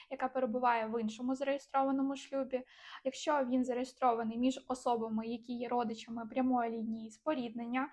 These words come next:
зокрема між рідним братом та сестрою, якщо він зареєстрований особою, яка була визнана недієздатною. В такому разі, е, заінтересована особа може звернутися в органи драц, а, де вони анулюють актовий запис про шлюб.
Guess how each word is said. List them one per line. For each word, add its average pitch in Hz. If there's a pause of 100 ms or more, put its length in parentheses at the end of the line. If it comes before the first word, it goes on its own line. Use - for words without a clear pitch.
(240)
зокрема 269
між 254
рідним 247
братом 226
та 233
сестрою, 233 (300)
якщо -
він 269
зареєстрований 247
особою, 277
яка 254
була 226
визнана 254
недієздатною. 240 (480)
В -
такому 339
разі, 233
е, 262
заінтересована 285
особа 240
може 269
звернутися 247
в 226
органи 247
драц, 220 (320)
а, 247
де 269
вони 277
анулюють 254
актовий 226
запис 240
про -
шлюб. -